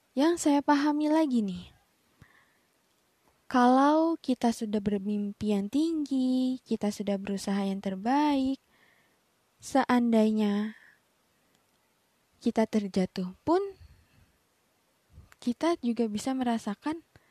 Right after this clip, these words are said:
kesenangan karena kita sudah mencobanya.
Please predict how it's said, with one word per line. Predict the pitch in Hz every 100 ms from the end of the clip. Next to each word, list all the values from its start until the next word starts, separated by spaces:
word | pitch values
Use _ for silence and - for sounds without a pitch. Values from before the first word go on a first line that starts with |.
| _ _ _ _ _ _ _ _ _ _ _ _ _ -
kesenangan | 277 277 254 247 247 302 339
karena | 320 262 262
kita | - 254
sudah | 311 277 269
mencobanya. | 269 262 277 285 320 294 294